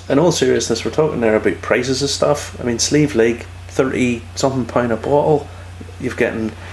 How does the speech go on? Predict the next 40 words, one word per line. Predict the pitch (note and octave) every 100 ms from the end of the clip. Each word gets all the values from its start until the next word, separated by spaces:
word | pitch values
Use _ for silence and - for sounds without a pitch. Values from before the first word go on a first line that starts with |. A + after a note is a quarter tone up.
| - -
that | B2 B2+
lovely | B2 A2+ A2 - - - -
blend, | G#2+ A#2+ C3 B2+ -
but | - -
the, | G#2+ -
the, | -
the | - -
smokiness | - - C3+ C#3+ D3 C#3+ -
coming | C#3+ C#3
through | - C#3
on | C#3
it, | -
and | G#2+
it's | -
just | C#3+ -
that | A#2+ -
nice | A#2+ A#2 - - - - -
touch | - - -
of | D3
smoke. | - D3 D3
So | - B2 A#2 - -
even | - D3 C#3
if | -
you |
don't | B2 A#2+
like | G#2+ -
peated | - A2+ -
whiskies, | D3 - E3 D#3 - -
it's | - -
just | C3 - -
there. | A2+ C3 C#3+ G#2+ - - -
I | -
mean, | C#3
it | C3
works | C#3+ D#3 -
so | - B2+
well. | A2 G2 G2+ F#2+
It's, | - -
it's | - -
just, | D3+ -